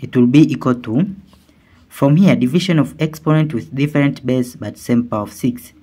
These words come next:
So to be this base, this over this, which is six over twelve, then bracket same power of six times six power of six. Then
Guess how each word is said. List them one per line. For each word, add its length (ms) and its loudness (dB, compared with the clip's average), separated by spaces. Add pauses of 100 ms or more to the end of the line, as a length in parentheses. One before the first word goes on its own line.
(180)
So 200 -2
to 160 -6
be 200 4
this 300 -2
base, 440 -2 (120)
this 380 0 (180)
over 240 -8
this, 320 -4
which 220 -4
is 220 -6
six 520 -8 (420)
over 520 -6 (360)
twelve, 460 -4 (460)
then 240 -4
bracket 680 -4 (380)
same 420 0
power 380 -4
of 340 -16 (140)
six 500 -8 (400)
times 540 -8 (340)
six 540 -10 (180)
power 220 -4
of 140 -14
six. 380 -8 (1700)
Then 420 2